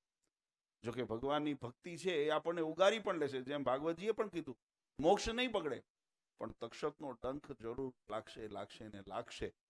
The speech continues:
અને એની વેદના પણ થશે. એટલે એવી વેદનાઓથી પ-, મુક્ત પાવા, મુક્તિ અપ-, મે-, મેળવવા માટે સૌથી પહેલા આપણે આપણા સ્વભાવને સુધારવાની જરૂર છે, આપણી પ્રકૃતિઓને સુધારવાની જરૂર છે. વચનામૃતની અંદર મહારાજે પણ આ વાતને ચોક્કસ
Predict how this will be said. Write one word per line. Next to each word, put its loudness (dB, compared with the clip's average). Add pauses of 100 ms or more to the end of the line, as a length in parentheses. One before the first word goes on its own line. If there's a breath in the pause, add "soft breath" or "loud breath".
(340)
અને -4
એની -4
વેદના 0
પણ 0
થશે. -4 (440)
એટલે -6
એવી 4
વેદનાઓથી 4
પ-, -4
મુક્ત -2
પાવા, 6
મુક્તિ -4
અપ-, 0
મે-, 2
મેળવવા 4
માટે 0 (720)
સૌથી -2
પહેલા 0
આપણે -2
આપણા -2
સ્વભાવને 0
સુધારવાની -4
જરૂર -12
છે, -10
આપણી -8
પ્રકૃતિઓને -12
સુધારવાની -12
જરૂર -20
છે. -20 (540)
વચનામૃતની 2
અંદર 0
મહારાજે 4
પણ -4
આ 2
વાતને -2
ચોક્કસ -8